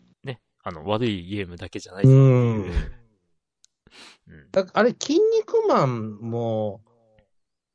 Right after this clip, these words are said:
Speaker 1: ああ、はいはい。
Speaker 2: バンダイでした？あの、
Speaker 1: えー、
Speaker 2: え、二頭身キャラで
Speaker 1: タッグマッチ。
Speaker 2: プロレスする。
Speaker 1: はい。はい。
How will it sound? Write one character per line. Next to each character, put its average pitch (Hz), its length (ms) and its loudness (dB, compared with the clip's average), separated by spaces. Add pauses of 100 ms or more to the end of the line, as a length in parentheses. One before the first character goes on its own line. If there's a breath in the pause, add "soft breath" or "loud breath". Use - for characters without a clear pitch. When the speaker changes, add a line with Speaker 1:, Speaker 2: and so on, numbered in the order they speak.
(280)
Speaker 1:
あ 160 60 -2
あ、 120 280 -2
は 117 120 0
い 101 40 0
は 147 140 -4
い。 - 40 -20
Speaker 2:
バ 117 80 -4
ン - 20 -4
ダ 104 40 -8
イ - 20 -12
で 92 100 -16
し - 80 -20
た？ 120 240 -8 (200)
あ 123 120 -4
の、 113 140 -4 (360)
Speaker 1:
え 165 480 -10
ー、 - 0 -
Speaker 2:
え、 - 40 -12
二 151 180 4
頭 156 160 6
身 147 60 6
キ 139 80 -6
ャ 123 100 2
ラ 107 60 2
で - 80 2
Speaker 1:
タ 139 60 -6
ッ - 0 -
グ - 0 -
マ - 0 -
ッ - 0 -
チ。 117 120 -10 (380)
Speaker 2:
プ 139 80 -4
ロ 123 100 2
レ 117 80 -2
ス 117 160 -10
す 117 140 -8
る。 107 200 0
Speaker 1:
は 98 120 -2
い。 95 60 -6 (400)
は - 180 -10
い。 139 100 -20